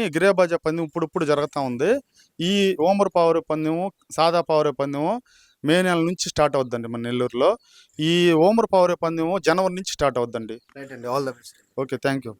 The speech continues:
Speaker 2: So తనకున్నటువంటి మక్కువతోటి, ఆ, పావురాలంటే ఇష్టము, ఆ పావురాలతో సన్నిహితంగా ఉండడం వల్ల ఎలాంటి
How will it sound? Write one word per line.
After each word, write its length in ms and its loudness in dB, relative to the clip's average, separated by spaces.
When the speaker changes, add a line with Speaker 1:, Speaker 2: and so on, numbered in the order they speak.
Speaker 2:
So 180 2
తనకున్నటువంటి 760 2
మక్కువతోటి, 680 0
ఆ, 60 -4
పావురాలంటే 560 4
ఇష్టము, 340 -2
ఆ 100 4
పావురాలతో 600 4
సన్నిహితంగా 580 0
ఉండడం 180 -2
వల్ల 180 -2
ఎలాంటి 340 0